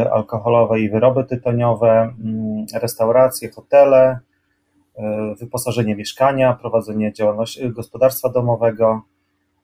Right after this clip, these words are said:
mm, zdrowie, odzież, obuwie, łączność, edukację i taka potem dodatkowa, ostatnia, dwunasta kategoria to są inne towary i usługi.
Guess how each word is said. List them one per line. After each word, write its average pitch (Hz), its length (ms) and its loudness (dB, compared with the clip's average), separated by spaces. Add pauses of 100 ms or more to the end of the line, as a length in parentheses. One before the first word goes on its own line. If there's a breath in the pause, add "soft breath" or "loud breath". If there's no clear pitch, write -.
(120)
mm, 104 160 -6
zdrowie, 123 800 4 (240)
odzież, 123 400 2
obuwie, 120 380 -2
łączność, 123 640 0
edukację 117 600 -4
i 107 100 -12
taka 107 280 -8 (240)
potem 113 360 -8
dodatkowa, 117 520 0
ostatnia, - 340 -10
dwunasta 107 380 -8
kategoria 107 520 -6
to 107 100 -16
są - 140 -16
inne 104 480 -10
towary 104 320 -4
i 98 60 -16
usługi. - 400 -18